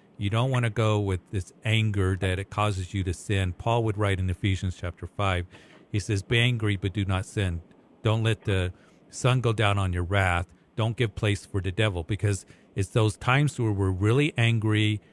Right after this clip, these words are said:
and we got bitterness that the enemy can use it to really bring division and, and to really,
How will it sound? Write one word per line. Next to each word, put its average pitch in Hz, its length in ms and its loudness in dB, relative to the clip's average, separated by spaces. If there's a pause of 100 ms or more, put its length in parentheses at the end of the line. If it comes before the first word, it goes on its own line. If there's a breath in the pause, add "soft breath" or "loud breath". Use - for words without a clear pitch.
(300 loud breath)
and 104 180 0
we 98 100 -2
got 113 300 0
bitterness 104 560 2
that 95 180 -4
the 104 140 -2
enemy 117 280 0
can 107 180 0
use 104 340 2
it 90 140 0
to 104 120 -2
really 107 360 2
bring 98 300 0
division 92 640 0 (400 loud breath)
and, 95 420 -2
and 92 400 0 (120)
to 98 160 -2
really, 101 520 2